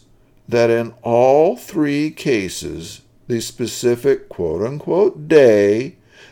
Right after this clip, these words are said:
that the Lord will come and when the end of the world is, is not known to man.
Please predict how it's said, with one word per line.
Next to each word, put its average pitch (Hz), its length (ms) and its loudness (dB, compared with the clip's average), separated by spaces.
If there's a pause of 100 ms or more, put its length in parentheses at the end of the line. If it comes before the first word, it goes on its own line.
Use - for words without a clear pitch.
(120)
that 95 200 -2
the 101 100 0
Lord 95 560 0
will 180 200 2
come 107 720 -4
and 90 220 -8
when 85 180 -8
the 87 160 -10 (100)
end 95 300 -8
of 131 120 -6
the 175 60 -2
world 139 500 2 (180)
is, 110 880 0 (600)
is 113 280 0 (200)
not 135 920 0 (200)
known 101 540 -6
to 160 160 -10
man. 185 720 -6